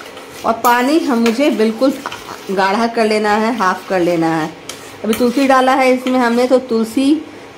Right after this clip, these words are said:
का जो color है वो बिल्कुल change हो जाएगा इसमें जाने के बाद। और इसके बाद last but not the least, सबसे important जो आपके एक्ने, pimple, marks, pigmentations पे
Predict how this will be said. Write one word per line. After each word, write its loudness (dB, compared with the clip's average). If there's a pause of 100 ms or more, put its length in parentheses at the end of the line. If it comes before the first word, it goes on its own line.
(140)
का 4
जो 4
color 4
है 2
वो -2
बिल्कुल 0
change 0
हो 2
जाएगा 0
इसमें -2
जाने 0
के -4
बाद। -4 (480)
और 4
इसके 0
बाद 2
last 2
but 0
not 4
the 2
least, 0 (120)
सबसे -2
important 0
जो 0
आपके -2 (400)
एक्ने, 0
pimple, 0
marks, -2
pigmentations 0
पे 0